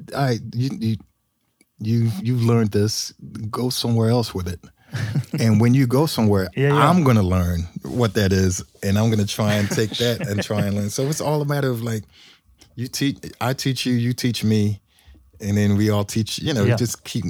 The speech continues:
Speaker 1: the circle just keeps going and going around and around.
Speaker 2: Well, and it's, I,
Speaker 1: Yeah.
Speaker 2: I've noticed this thing.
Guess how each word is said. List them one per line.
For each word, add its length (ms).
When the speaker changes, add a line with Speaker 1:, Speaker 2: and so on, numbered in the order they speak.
Speaker 1:
the 100
circle 340
just 200
keeps 260
going 400
and 160
going 220
around 340
and 80
around. 360
Speaker 2:
Well, 140
and 120
it's, 240
I, 20
Speaker 1:
Yeah. 240
Speaker 2:
I've 180
noticed 380
this 180
thing. 400